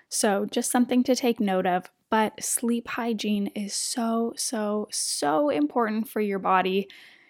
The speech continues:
because if you're not getting a good deep sleep, your whole circadian rhythm is thrown off.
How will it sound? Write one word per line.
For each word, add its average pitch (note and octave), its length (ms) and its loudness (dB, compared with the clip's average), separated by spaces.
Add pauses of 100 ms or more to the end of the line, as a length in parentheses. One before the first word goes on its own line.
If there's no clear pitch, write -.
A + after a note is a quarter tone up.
(120)
because A#3 320 -4
if G#3+ 160 -6
you're G#3+ 80 -2
not A#3 460 0
getting B3 360 2
a G#3+ 100 0
good G#3+ 360 0
deep A3 260 -2
sleep, A3+ 500 0 (120)
your G#3 220 0
whole A#3 580 2
circadian G#3+ 720 -2
rhythm F#3 280 0
is F#3 220 -2
thrown F#3+ 380 0
off. F3 360 0